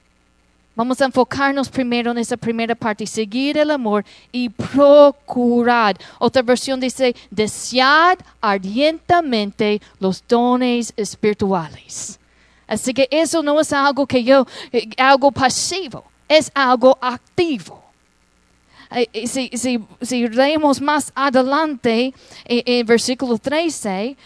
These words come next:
dice, "El que habla en lengua extraña pida en oración poder interpretarla." Así que puede uno pedir por los dones según la necesidad.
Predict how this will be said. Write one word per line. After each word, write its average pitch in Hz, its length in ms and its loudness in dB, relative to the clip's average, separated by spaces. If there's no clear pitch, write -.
dice, 254 340 -4
"El 247 60 0
que 254 200 -4
habla 262 340 0
en 226 140 -4
lengua 220 240 -2
extraña 233 520 -4
pida 302 720 -2
en 196 140 -6
oración 214 680 -4
poder 202 400 0
interpretarla." 254 960 -4
Así - 200 -8
que 269 200 -2
puede 269 320 2
uno 254 240 -2
pedir 302 680 0
por 208 160 -2
los 202 240 -2
dones 208 400 -2
según 226 260 0
la 254 140 0
necesidad. 269 640 -4